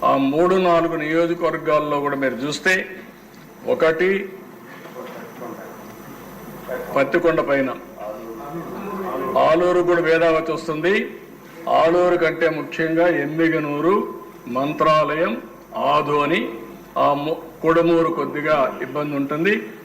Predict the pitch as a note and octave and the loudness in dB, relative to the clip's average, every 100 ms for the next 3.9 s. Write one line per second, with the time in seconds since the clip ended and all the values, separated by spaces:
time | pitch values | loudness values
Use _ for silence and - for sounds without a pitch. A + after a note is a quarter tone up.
0 | - - - C#3+ C#3 C3+ D#3+ F3+ F#3+ F#3 | -20 -6 0 2 2 4 6 6 4 4
1 | F3+ F3 E3+ E3 D#3 D#3+ D3+ D3+ D3 D3 | 4 4 4 2 0 2 2 2 -4 -4
2 | D3 D3+ D#3+ F#3+ G3+ - - - - - | -2 -2 2 2 2 -2 -14 -18 -20 -20
3 | - - D3 D#3 - F3 D#3+ D#3 D#3 | -20 -2 2 2 2 2 4 4 4